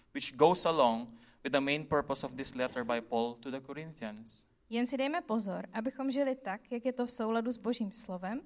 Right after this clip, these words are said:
Speaker 2: skrze, s které bychom na sebe měli nahlížet.
Speaker 1: And I believe to us too.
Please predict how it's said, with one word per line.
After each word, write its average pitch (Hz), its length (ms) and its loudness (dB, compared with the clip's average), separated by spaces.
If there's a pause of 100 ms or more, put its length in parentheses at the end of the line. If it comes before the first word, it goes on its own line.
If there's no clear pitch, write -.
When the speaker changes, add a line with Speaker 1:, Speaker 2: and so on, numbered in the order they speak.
(360)
Speaker 2:
skrze, 262 420 0 (200)
s - 80 -14
které 240 420 -2
bychom 240 240 -2
na 226 100 0
sebe 226 220 -8
měli 208 220 0
nahlížet. 185 480 -6 (180)
Speaker 1:
And 135 100 -6
I 135 100 -2
believe 131 400 -4
to 131 120 -12
us 120 220 -8
too. 127 240 -16